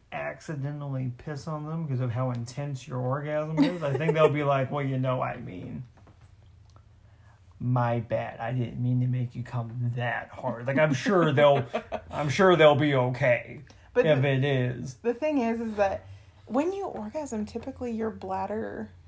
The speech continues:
Speaker 2: shuts off.
Speaker 1: Yeah, from what I
Speaker 2: So,
Speaker 1: understand.
Speaker 2: if you feel that urge, it's, you, I would say it's, like, ninety percent not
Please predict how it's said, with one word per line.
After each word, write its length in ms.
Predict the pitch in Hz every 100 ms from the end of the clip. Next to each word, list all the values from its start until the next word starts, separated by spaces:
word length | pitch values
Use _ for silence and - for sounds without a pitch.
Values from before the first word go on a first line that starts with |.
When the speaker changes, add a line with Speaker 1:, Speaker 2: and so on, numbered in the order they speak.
| - - - - - -
Speaker 2:
shuts 480 | - - 214 -
off. 460 | 220 208 - 233 - - - - - 156
Speaker 1:
Yeah, 220 | 214 180
from 160 | 135 156
what 120 | 147
I 200 | 135 131
Speaker 2:
So, 240 | 254 214
Speaker 1:
understand. 240 | 196 190 - - -
Speaker 2:
if 260 | 214 220 -
you 340 | - 202 208
feel 340 | 190 - 226 226
that 180 | 196 -
urge, 280 | 220 208 -
it's, 260 | 226 - -
you, 120 | 214 - - -
I 100 | 233
would 200 | 277 277
say 180 | 226 202
it's, 220 | 185 -
like, 160 | - - - - - - -
ninety 300 | 214 208 190
percent 340 | 220 220 - -
not 760 | - 208 196 190 180 - -